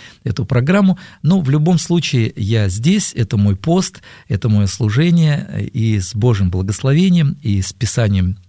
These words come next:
э, с Библией, открытой передо мной, я готов отвечать на ваши вопросы, ради чего сюда и приезжаю. В любую погоду, непогоду, в пробке или посвободней, э, пожалуйста,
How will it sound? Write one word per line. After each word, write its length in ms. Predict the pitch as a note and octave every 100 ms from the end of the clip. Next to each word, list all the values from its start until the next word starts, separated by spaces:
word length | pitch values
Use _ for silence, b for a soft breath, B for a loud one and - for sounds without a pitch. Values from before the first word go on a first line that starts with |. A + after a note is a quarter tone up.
| _ -
э, 280 | G#2+ F2+ F2+
с 80 | F#2
Библией, 360 | A#2 G2+ F#2+
открытой 400 | F2 - G#2+ F#2
передо 320 | - G#2 G2+
мной, 240 | C#3 G3+ G#3 B B B
я 140 | C3+
готов 340 | F#3 A#2+ E3 B2
отвечать 360 | - - B2
на 80 | A#2
ваши 240 | G2 F#2+ -
вопросы, 460 | G2+ F3 G3 A3+ B B B
ради 280 | G#2 G#2
чего 240 | G2+ - E3
сюда 260 | - G#2
и 180 | - -
приезжаю. 580 | G#2+ G#2 G#2 F#2 E2+ -
В 120 | E2
любую 400 | F#2 A2 G2+ F#2
погоду, 460 | F2 G#2+ A2 G2+ F2
непогоду, 600 | F2 F2+ A2 C#3+ F3+ F3+ B B B
в 100 | -
пробке 460 | - A#2 A2 -
или 440 | G2 - G2+ G2+ F2+
посвободней, 800 | F2+ A2 - A2 F3 E3 E3+ D#3 B B
э, 180 | - F#2+
пожалуйста, 640 | F2+ G2+ A2 D3+ D3 -